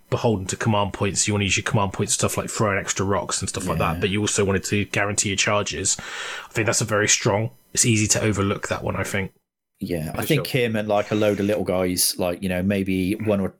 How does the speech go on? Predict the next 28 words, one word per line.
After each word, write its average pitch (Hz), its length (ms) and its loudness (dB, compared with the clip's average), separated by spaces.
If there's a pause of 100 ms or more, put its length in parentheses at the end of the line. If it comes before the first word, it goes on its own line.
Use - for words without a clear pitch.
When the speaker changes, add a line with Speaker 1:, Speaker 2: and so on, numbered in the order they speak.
Speaker 2:
like, 95 160 -2
one 98 380 0
guy 95 220 2
and 95 80 0
then 92 120 0
as 85 100 -2
many 95 220 0
little 95 160 -2
guys 95 160 2
as 87 100 -4
you 95 60 0
can, 95 220 -2
or 87 140 0
two - 120 -16
Speaker 1:
Yeah. 101 160 2
Speaker 2:
of 95 140 0
the 92 60 -2
guys 92 340 0
and 92 100 2
then 92 240 -2 (240)
loads 101 220 0
of 95 40 -2
little 98 140 -2
guys, 95 240 0
just - 220 -2
make 98 180 0
some 92 140 -2
super, 92 560 0